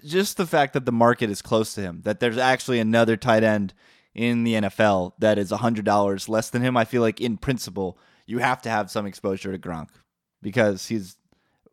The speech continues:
way more than a hundred dollars better than anybody who's in the neighborhood at the tight end position. So if we're not going Gronk, if you pay up, in the spots you pay up at quarterback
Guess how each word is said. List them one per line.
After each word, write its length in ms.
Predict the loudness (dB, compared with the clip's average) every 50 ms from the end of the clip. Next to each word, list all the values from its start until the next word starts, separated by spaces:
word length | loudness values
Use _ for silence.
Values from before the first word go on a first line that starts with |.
| _ _
way 300 | -6 0 0 2 2 2
more 260 | 2 4 4 4 4
than 100 | 2 2
a 60 | 2
hundred 240 | 2 0 0 0 0
dollars 500 | 2 2 2 2 0 -2 -4 -8 -14 -20 -20
better 500 | -10 -2 2 2 4 4 2 0 -2 -4 -6
than 400 | -4 0 0 0 0 -2 -4 -6 -10 _ _ _ _
anybody 600 | -4 -2 0 2 2 4 2 4 2 2 0 -2 -4 _ -6
who's 240 | -2 -2 -2 -2 -2
in 140 | -2 -2 0
the 40 | 0
neighborhood 580 | 0 -2 -2 -4 -6 -8 -8 -10 -10 -14 -18 _ _ _ _ _ _ _ _ _ _ -10
at 100 | -8 -8
the 60 | -8
tight 240 | -6 -6 -6 -6 -6
end 140 | -8 -12 -14
position. 340 | -18 -20 -20 -20 -20 -20 _ _ _ _ _ _ _ -12
So 180 | -4 -2 0 0
if 60 | 2
we're 80 | 4 4
not 160 | 4 4 4
going 220 | 2 0 0 2
Gronk, 340 | 4 4 4 4 2 0 -6 -14 _ _ _ _ _
if 200 | -8 -6 -6 -4
you 120 | -2 -4 -2
pay 260 | 0 0 0 0 0
up, 240 | 0 -4 -6 -8 -12 -16 _ -4
in 160 | -2 -2 -2
the 80 | -2
spots 340 | -2 0 0 0 0 0 -2
you 60 | -6
pay 200 | -8 -6 -4 -4
up 200 | -4 -6 -6 _ _ _ _ _ _ _ _ -10
at 160 | -8 -8 -4
quarterback 560 | 0 2 2 4 4 4 2 2 0 -2 -6